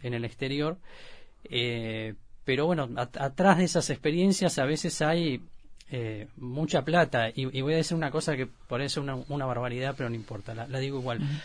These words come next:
Speaker 1: A veces demasiada, ¿no?
Speaker 2: Claro.
Speaker 1: ¿Qué quiero decir? Que en, que en realidad, este, digo, yo creo que una, una buena gestión cultural tiene que, que poder manejarse con el contexto que tiene, ¿no? Y poder resolver la, la, digo,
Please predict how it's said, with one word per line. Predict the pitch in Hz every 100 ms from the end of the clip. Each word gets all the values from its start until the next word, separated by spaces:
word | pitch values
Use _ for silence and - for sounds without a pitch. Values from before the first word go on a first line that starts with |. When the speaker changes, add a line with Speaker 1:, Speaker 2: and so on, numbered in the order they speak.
| -
Speaker 1:
A | 127
veces | 160 185 185
demasiada, | 156 131 180 160 127 107 - - -
¿no? |
Speaker 2:
Claro. | - 165 135 - -
Speaker 1:
¿Qué | 165
quiero | 180 180
decir? | 165 151 151 120 - - - -
Que | 147
en, | 139 135
que | -
en | 139
realidad, | 143 143 165 190 202 143
este, | 135 123 - 135 127 120 110
digo, | 104 104 110 123 120
yo | 127
creo | 147
que | 139
una, | 131 120 -
una | 139 143
buena | 139 147 151
gestión | 135 - - 151 151
cultural | 143 143 139 143 156 170 165 120 107
tiene | - 135 143 117
que, | 120 110 104 - - - - - -
que | 117 107 101 117 113 -
poder | 117 131 143
manejarse | 143 127 117 - 160 170 180
con | 160 131
el | 113
contexto | 120 113 131 - -
que | 110 101
tiene, | 113 110 98 -
¿no? | 127
Y | 156
poder | 147 123 127
resolver | 131 127 120 131
la, | 135 123 123
la, | 120 113 - - -
digo, | - 113